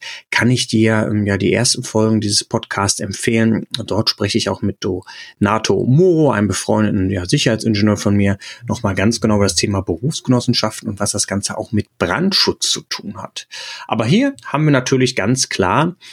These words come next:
eine betriebliche Überwachung seitens der Berufsgenossenschaften. Und vielleicht kennst du sogar auch von dir selber oder auch in deinem Unternehmen diese sogenannte D G U V drei Prüfung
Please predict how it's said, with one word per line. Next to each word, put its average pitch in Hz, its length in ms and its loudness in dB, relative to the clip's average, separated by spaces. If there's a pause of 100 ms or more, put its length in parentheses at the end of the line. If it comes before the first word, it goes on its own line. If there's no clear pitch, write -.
(280)
eine 104 220 2
betriebliche 110 560 -2
Überwachung 92 720 -2 (300)
seitens - 480 -2
der 117 340 2 (100)
Berufsgenossenschaften. 104 1600 -2
Und 135 420 0
vielleicht 135 640 0
kennst 185 300 -2
du 156 80 0
sogar 135 380 2
auch 110 260 2
von 95 200 -6
dir 87 120 2
selber 131 400 2
oder 107 180 2
auch 98 140 0
in 92 80 0
deinem 95 220 0
Unternehmen 120 540 2
diese 101 260 0
sogenannte 95 480 2
D 101 160 2
G 98 80 4
U 95 120 -2
V 92 220 -10
drei 123 200 0
Prüfung 123 640 2